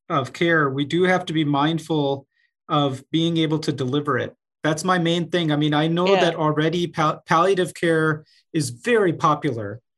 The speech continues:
Speaker 1: Um, and our, our palliative care doctors are very busy. Um, and that's good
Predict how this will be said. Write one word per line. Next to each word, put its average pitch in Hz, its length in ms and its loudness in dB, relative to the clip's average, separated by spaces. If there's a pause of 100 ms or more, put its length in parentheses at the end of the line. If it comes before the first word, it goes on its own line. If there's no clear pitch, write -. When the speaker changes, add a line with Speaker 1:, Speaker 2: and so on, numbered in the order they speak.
(220)
Speaker 1:
Um, 139 280 -4
and 165 160 0
our, 190 420 4
our 175 160 2
palliative 175 460 0
care 170 200 0
doctors 160 580 -2
are 143 140 -2
very 143 360 -2
busy. 151 600 0 (380)
Um, 139 360 -2
and 170 180 0
that's 214 220 0
good 214 420 0